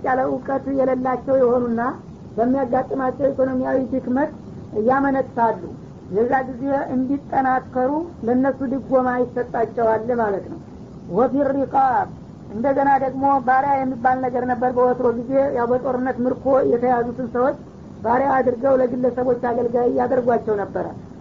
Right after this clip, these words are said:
በዛ መልክ የታገቱና የተያዙ ካሉ ደግሞ እነዛን ነጻ ለማስለቀቅ የሚከፈል ድርሻ ይኖራቸዋል ማለት ነው። ወልጋሪሚን እንደገና ደግሞ እዳ ላለባቸው ሰዎች፣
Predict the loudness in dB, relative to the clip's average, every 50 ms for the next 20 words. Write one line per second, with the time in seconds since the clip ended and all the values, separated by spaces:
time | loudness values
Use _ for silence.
0 | -18 -14 -6 -2 0 2 2 2 2 2 0 0 -2 -2 -2 0 0 0 0 0
1 | 0 -2 0 0 0 0 2 2 2 2 2 4 2 2 0 -2 -2 0 0 0
2 | 0 -2 -2 -2 0 0 0 0 0 0 -4 -10 -18 -18 -18 -16 -10 -4 -2 0
3 | 2 2 2 0 2 2 2 2 2 0 0 0 0 0 2 2 2 0 0 -2
4 | -2 -2 -4 -4 -4 -4 -6 -6 -4 -4 -2 -2 0 0 -2 -4 -4 -4 -2 -2
5 | -2 -2 -4 -2 -2 0 0 -2 -4 -8 -12 -16 -18 -18 -14 -8 -4 -4 -2 -2
6 | -2 -4 -2 -2 0 0 0 0 0 0 0 0 0 -2 -4 -2 0 0 0 0
7 | 0 0 0 2 2 0 0 -2 -4 -8 -10 -12 -14 -16 -16 -16 -16 -16 -16 -16
8 | -12 -6 -2 0 2 2 4 4 2 2 2 2 0 -2 0 0 0 0 -2 -4
9 | -6 -6 -2 0 0 2 2 2 2 2 2 2 0 -2 0 0 0 0 2 2
10 | 2 4 4 4 4 4 2 2 0 -2 -2 0 0 -2 0 0 -2 -2 0 0
11 | 0 0 0